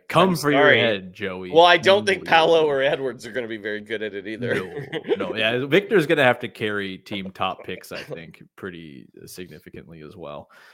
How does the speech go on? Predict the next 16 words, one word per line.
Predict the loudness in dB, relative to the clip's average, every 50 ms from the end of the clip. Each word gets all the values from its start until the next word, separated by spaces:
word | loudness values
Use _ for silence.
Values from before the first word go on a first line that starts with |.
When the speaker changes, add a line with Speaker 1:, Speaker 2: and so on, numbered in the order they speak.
| _ _ -4
Speaker 1:
Um, | 0 2 2 2 2 0 -2 -4 -6 -6 -8 -10 -14 _ _ 2
anyway, | 4 6 6 6 6 6
we | 6 6 6
can | 6 4
agree | 2 2 0 0
to | -2 -2
disagree. | -4 -6 -6 -4 -2 2 2
I'm | 4 4
taking | 4 2 0 0 -2
Team | -6 -6 -4 -4 -2
All-Stars. | -4 -4 -4 -4 -2 -2 -2 -2
You're | -2 -2
Speaker 2:
I'm | 0
Speaker 1:
taking | 2 2 2 0 -2
Team | -4 -2 -4 -2
Speaker 2:
taking | -4 -4